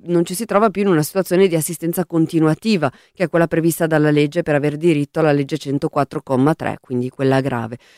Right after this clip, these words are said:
Infatti un conto è un periodo di chemioterapia o di radioterapia con tutti gli effetti collaterali che queste terapie comportano. Un altro conto è una terapia ormonale con una visita di controllo ogni tre, quattro mesi, appunto.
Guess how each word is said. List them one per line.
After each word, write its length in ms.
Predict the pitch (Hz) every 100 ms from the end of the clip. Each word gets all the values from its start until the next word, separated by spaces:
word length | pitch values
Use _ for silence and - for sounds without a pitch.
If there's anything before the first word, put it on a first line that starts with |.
| _ -
Infatti 300 | 170 175 156
un 140 | 156
conto 520 | - 247 359 294 170 -
è 100 | 139
un 100 | 139
periodo 360 | 151 170 165
di 60 | 156
chemioterapia 920 | - 160 156 156 151 143 180 202 220 -
o 100 | 151
di 140 | 147
radioterapia 880 | 143 139 143 143 143 - 190 220 208 -
con 180 | 135
tutti 220 | 131 143 139
gli 80 |
effetti 380 | 139 - 143 143 -
collaterali 720 | 147 139 - 139 139 151 160 _ _ _
che 100 | 160
queste 300 | 160 156 143
terapie 400 | 147 - 151 156
comportano. 800 | 156 147 139 120 117 - 120 - _ _ -
Un 100 | 165
altro 280 | 165 254
conto 300 | - 170 180
è 40 | 226
una 120 | 151
terapia 360 | 160 151 165 139
ormonale 540 | 143 208 208 117 160
con 160 | - 139
una 140 | 143
visita 320 | 147 147 147
di 100 | 135
controllo 480 | - 165 151 - 143
ogni 220 | 127 127
tre, 180 | - 120
quattro 320 | - 123 -
mesi, 280 | 113 - -
appunto. 400 | - _ -